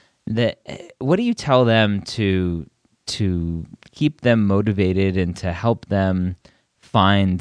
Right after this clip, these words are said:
that, that time to, to take for themselves, to help them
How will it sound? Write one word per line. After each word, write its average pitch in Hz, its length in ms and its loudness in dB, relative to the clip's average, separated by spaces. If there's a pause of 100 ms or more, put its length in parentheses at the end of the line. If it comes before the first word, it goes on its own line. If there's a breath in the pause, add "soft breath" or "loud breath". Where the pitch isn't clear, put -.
that, 87 300 -2 (140)
that 87 220 -4
time 90 440 -2
to, 82 380 -4 (140)
to 85 220 -4 (360)
take 120 260 0
for 107 140 2
themselves, 85 640 0
to - 160 0
help 92 300 -2
them 85 380 2